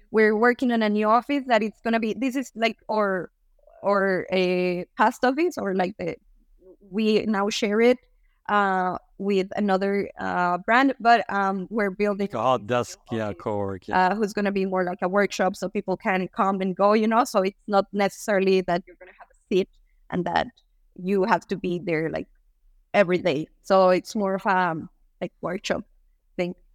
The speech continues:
Speaker 1: Yeah. Yeah, so it, that, that's something that we're really excited about. And yeah, I don't know if I'm missing something about the pandemic, or is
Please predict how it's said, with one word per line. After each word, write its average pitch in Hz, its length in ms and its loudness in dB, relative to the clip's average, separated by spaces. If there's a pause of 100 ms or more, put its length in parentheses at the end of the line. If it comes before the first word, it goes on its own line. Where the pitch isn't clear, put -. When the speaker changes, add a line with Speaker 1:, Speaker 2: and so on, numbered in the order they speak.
(720)
Speaker 1:
Yeah. 196 240 6 (920)
Yeah, 185 320 4
so 196 160 0
it, 202 100 -4 (120)
that, 190 240 4
that's 202 200 2
something 214 280 -2
that 175 180 -2 (160)
we're 175 300 -4
really 175 200 -2
excited 196 380 -2
about. 262 260 2 (640)
And 262 400 0
yeah, 262 280 4
I 240 80 6
don't 320 120 2
know 370 80 0
if 427 160 -2
I'm 359 140 6
missing 349 240 -4
something 302 340 -2
about 269 180 -4
the 233 80 -4
pandemic, 220 480 -4
or 214 280 -2
is 220 180 -6